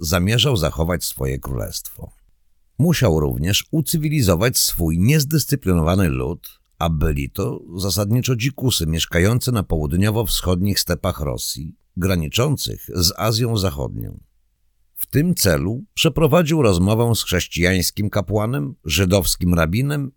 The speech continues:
i muzułmańskim kapłanem. Być może, żeby nie antagonizować sąsiednich ludów chrześcijańskich i muzułmańskich. W nawiasie, jeśli będę faworyzował jeden, drugi stanie się moim wrogiem.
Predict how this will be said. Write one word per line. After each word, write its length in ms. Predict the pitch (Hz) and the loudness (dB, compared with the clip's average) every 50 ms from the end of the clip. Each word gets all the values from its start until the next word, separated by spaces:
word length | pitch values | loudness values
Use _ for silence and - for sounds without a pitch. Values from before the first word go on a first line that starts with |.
| _ _ - | _ _ -4
i 100 | 180 202 | -2 2
muzułmańskim 880 | 180 160 139 101 101 87 85 85 82 80 82 82 - - - 85 82 | 4 4 4 4 4 4 4 4 4 4 2 2 -2 -2 -4 -6 -4
kapłanem. 640 | - 82 67 - - 65 58 55 50 50 50 - - _ _ _ _ _ _ _ _ _ _ _ _ _ _ _ _ _ _ | -4 -6 -6 -4 -6 -6 -4 -4 -8 -10 -12 -16 -18 _ _ _ _ _ _ _ _ _ _ _ _ _ _ _ _ _ _
Być 360 | 71 73 76 - - - - | -4 0 0 2 2 2 0
może, 460 | 73 76 76 67 64 - - 67 78 - - _ | 0 0 0 0 -2 -2 -4 -4 -6 -6 -8 _
żeby 280 | 90 - 95 82 87 | 0 0 2 4 4
nie 200 | 87 92 107 - | 4 4 2 2
antagonizować 840 | - 101 101 - - 92 87 85 85 78 76 78 113 131 101 87 73 - | 0 -2 -2 0 -2 0 0 0 0 0 2 2 0 0 0 -2 -4 -4
sąsiednich 640 | - 78 76 69 - 113 127 143 117 92 78 67 - | -4 -4 -2 0 0 -2 -2 -2 -2 -4 -4 -2 -4
ludów 280 | 104 135 113 92 73 | -4 -2 -2 -4 -4
chrześcijańskich 1040 | - - - 87 78 - - - 82 95 101 101 90 80 - - - 67 - - _ | -4 -4 -4 -4 -4 -4 -4 -2 -2 0 0 0 2 0 0 -2 -4 -12 -12 -10 _
i 80 | - 131 | -2 -2
muzułmańskich. 1200 | 139 139 135 123 113 147 135 143 143 120 85 64 57 - - - - - - 76 - _ _ _ _ _ _ _ _ _ _ _ _ _ _ _ | 0 0 0 0 0 0 0 0 0 -2 -2 -2 0 -2 -2 -2 -4 -16 -20 -20 -20 _ _ _ _ _ _ _ _ _ _ _ _ _ _ _
W 100 | - 76 | -4 -2
nawiasie, 560 | 80 76 73 78 71 64 - - - 71 82 - _ _ _ _ - _ - | -2 -2 -2 -2 -4 -4 -6 -8 -10 -10 -10 -12 _ _ _ _ -20 _ -8
jeśli 280 | 80 80 - - 76 | -6 -6 -6 -6 -6
będę 380 | 67 104 117 139 101 85 73 67 | -4 -2 -2 -2 -2 -2 -4 -4
faworyzował 600 | 62 69 71 87 87 85 78 90 110 110 123 113 | -4 -4 -4 -2 0 0 0 0 0 0 0 -2
jeden, 380 | 131 - 147 135 95 73 57 - _ _ _ | -2 -4 -4 -4 -6 -6 -8 -10 _ _ _
drugi 360 | 143 71 101 123 135 123 120 | -4 -2 -2 -2 -2 -2 -4
stanie 300 | - - - 82 87 92 | -4 -2 -2 -2 -2 -2
się 140 | - 82 78 | -2 -2 -2
moim 320 | 76 80 82 85 82 80 | -2 -2 -2 -2 -2 -2
wrogiem. 460 | 69 71 62 57 58 50 50 - - | -2 -4 -4 -6 -8 -10 -12 -14 -16